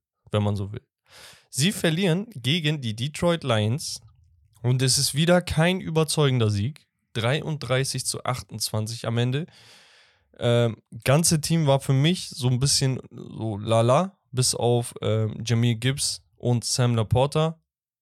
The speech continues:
Jared Goff, okay, war, war gut auf jeden Fall. Ähm, aber es war halt so hinten raus wieder sehr, sehr schwach. Die haben die,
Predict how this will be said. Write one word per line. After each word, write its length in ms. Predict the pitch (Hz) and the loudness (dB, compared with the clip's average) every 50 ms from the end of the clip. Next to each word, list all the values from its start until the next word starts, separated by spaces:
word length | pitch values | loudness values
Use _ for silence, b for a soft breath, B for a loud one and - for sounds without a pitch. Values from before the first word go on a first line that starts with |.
| _ _ _ _ _ _ - 113 | _ _ _ _ _ _ -6 0
Jared 220 | 120 120 123 113 | 2 2 2 2
Goff, 400 | 117 123 131 131 127 - - _ _ _ _ _ _ _ _ _ _ _ | 4 4 4 4 2 -2 -12 _ _ _ _ _ _ _ _ _ _ _
okay, 600 | _ - - - 113 - 131 135 143 143 147 - _ _ _ _ _ - - - | _ -6 -6 -6 -2 0 2 2 2 2 0 -4 _ _ _ _ _ -20 -18 -4
war, 240 | - 120 117 107 104 | -2 0 2 2 2
war 160 | 113 113 113 | 2 2 0
gut 320 | 113 117 156 208 247 _ - _ | 2 0 -2 -2 -4 _ -8 _
auf 220 | - 123 120 - | -2 -2 0 0
jeden 160 | 143 139 135 | 0 0 0
Fall. 320 | 143 143 143 139 139 143 143 b b b b b b b b _ | 2 2 2 4 2 2 -2 b b b b b b b b _
Ähm, 480 | - - 117 117 117 117 113 113 104 - - _ _ _ | -2 0 2 4 4 2 0 -2 -4 -10 -14 _ _ _
aber 200 | 113 117 123 135 | -2 2 2 2
es 180 | 131 127 - | 2 2 2
war 140 | 139 143 156 | 2 2 4
halt 180 | 151 151 143 131 | 4 2 2 0
so 220 | - 131 123 123 120 | 0 2 2 6 6
hinten 300 | 147 202 277 - 131 120 | 6 4 4 0 -6 -4
raus 540 | 101 101 107 110 110 104 - - - _ _ _ _ _ _ _ _ _ _ _ | 0 0 0 0 0 -2 -4 -6 -8 _ _ _ _ _ _ _ _ _ _ _
wieder 240 | 120 120 123 123 123 | 0 2 4 4 4
sehr, 180 | 113 117 117 110 | 4 2 2 2
sehr 120 | 110 123 | 2 0
schwach. 400 | 127 - - - 175 160 123 - 143 - _ _ - | 0 0 0 0 0 0 -2 -4 -12 -18 _ _ 0
Die 140 | 117 117 | 0 2
haben 320 | 117 139 170 196 190 165 135 | 4 2 2 2 0 -2 -2
die, 240 | 123 117 117 107 | -2 -2 -2 -4